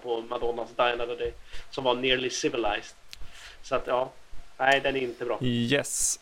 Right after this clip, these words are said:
Speaker 2: Och, eh, Nightfire kom till alla dåtidens generationskonsoler, det vill säga P S två, Xbox och GameCube. Och även i en något justerad variant till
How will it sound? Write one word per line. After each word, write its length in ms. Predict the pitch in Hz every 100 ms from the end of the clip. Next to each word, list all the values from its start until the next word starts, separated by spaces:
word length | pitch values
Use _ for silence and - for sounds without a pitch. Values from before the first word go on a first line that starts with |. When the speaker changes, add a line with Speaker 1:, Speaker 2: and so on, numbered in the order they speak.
| -
Speaker 2:
Och, 580 | 139 139 - - - -
eh, 180 | 135 131
Nightfire 520 | 139 165 165 165 165
kom 220 | - 147
till 140 | 139 123
alla 340 | 156 139 135
dåtidens 960 | 131 131 - 131 123 123 120 - - 131
generationskonsoler, 1120 | 127 123 - 127 117 131 123 151 165 165 170
det 100 | 151
vill 80 | 131
säga 180 | 131 127
P 180 | - 156
S 100 | 139
två, 220 | 156 143 - -
Xbox 480 | - 131 - -
och 280 | - - -
GameCube. 680 | - 123 139 151 - 185 185 - - - - - - - _
Och 220 | - - -
även 400 | 170 151 143 139
i 120 | 135
en 100 | 131
något 320 | 135 123 120 -
justerad 540 | 131 - 151 143 135
variant 480 | 123 120 117 113 -
till 360 | - 120 117